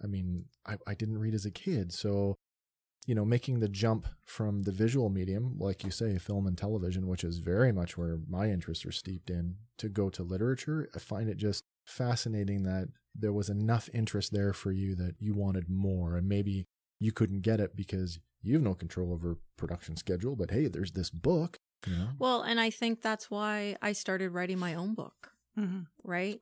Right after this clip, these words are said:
Speaker 2: Because not that I, it was anything lacking, but I just had this whole story that I wanted to do.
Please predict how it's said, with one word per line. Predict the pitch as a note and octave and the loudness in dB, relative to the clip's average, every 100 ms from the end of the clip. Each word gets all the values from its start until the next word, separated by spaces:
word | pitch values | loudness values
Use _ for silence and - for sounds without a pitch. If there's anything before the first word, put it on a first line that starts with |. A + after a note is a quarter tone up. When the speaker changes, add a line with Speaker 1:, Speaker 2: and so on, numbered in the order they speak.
| - | -2
Speaker 2:
Because | F#3+ E3 B2 G#2+ - - - _ _ _ _ | 2 6 6 6 2 -4 -10 _ _ _ _
not | A3 A3 G#3+ | 2 2 4
that | G3+ | 2
I, | F#3 | 2
it | - | 2
was | F3+ F#3 | 0 2
anything | F#3 F#3 E3+ E3+ | 2 0 -2 -2
lacking, | D#3+ E3 - G3 F3 | -2 -2 -4 -4 -4
but | F3+ | -4
I | F#3 | -4
just | F#3 F#3 | -2 -4
had | F#3+ F#3 | -4 -4
this | E3+ | -6
whole | - E3 | -4 -6
story | F3+ - D#3+ F#3+ G#3 | -4 -6 -4 -2 -4
that | E3 | -2
I | D#3+ E3 | -4 -4
wanted | E3 E3 D#3+ | -6 -6 -6
to | D#3 | -8
do. | D3+ D#3+ G3+ D3+ D3+ | -4 -2 -2 -4 -8